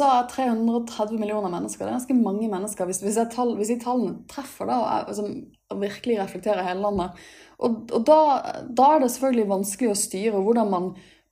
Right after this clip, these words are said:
på lang sikt, som Guri sier, når man må antageligvis bruke antageligvis ett eller to år på ren krisehåndtering av en pandemi og den økonomiske ettervirkningen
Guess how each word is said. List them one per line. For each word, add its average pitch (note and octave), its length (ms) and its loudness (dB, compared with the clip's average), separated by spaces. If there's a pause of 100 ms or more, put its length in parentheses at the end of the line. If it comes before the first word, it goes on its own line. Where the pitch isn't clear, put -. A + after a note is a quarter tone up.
på G#3+ 160 2
lang A#3 240 4
sikt, - 240 -4
som F#3 160 -4
Guri G3 240 2
sier, G3 240 -2
når F#3 160 0
man F#3 160 -2
må G3 220 2
antageligvis G3 420 0
bruke F#3+ 400 0 (720)
antageligvis B3 560 0
ett A#3 160 -8
eller G3+ 160 2
to A3+ 160 -4 (160)
år D4+ 160 4
på A#3 160 0
ren G#3 400 0
krisehåndtering F#3+ 720 -4
av F#3 160 -4
en F#3+ 160 -6
pandemi F#3+ 460 -4
og F#3+ 100 -6
den F3+ 140 -8
økonomiske F#3+ 500 -4
ettervirkningen F3 800 -6